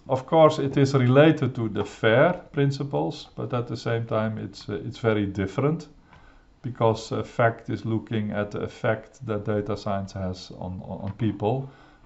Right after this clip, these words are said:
not how to facilitate, uh, data science in an easy, uh, way. Okay,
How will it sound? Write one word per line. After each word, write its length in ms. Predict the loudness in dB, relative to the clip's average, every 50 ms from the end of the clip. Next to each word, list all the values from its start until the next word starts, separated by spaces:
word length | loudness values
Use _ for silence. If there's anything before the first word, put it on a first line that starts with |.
| -2 0
not 180 | 0 0 2
how 220 | 4 4 4 4 2
to 200 | 0 -2 -4 -4
facilitate, 920 | -4 -6 -6 -6 -6 -2 0 0 0 0 -2 -4 -4 -4 -4 -6 -8 -10 -16 -20 -14 -12
uh, 280 | -10 -8 -8 -8 -8 -8 -6 -6
data 320 | -4 -4 -4 -4 -6 -10
science 420 | -8 -6 -6 -4 -4 -6 -8 -10
in 200 | -10 -10 -8 -8
an 180 | -6 -8 -6 -6
easy, 480 | -6 -6 -6 -6 -6 -6 -8 -8 -8 -12 -16 -20 -20 -20 -18 -16
uh, 160 | -14 -14 -14 -14
way. 260 | -14 -16 -16 -16 -16 -18 -20 _ _ _ _ _ _ -20 _ _ -20 _ _ _ _ _ _ _ -20 _ _ _ _ _ _ _ _ _ _ _ _ _ _ _ _ _ _ _ _ _ _ -14 -14
Okay, 320 | -8 -2 -2 -2 -2 -2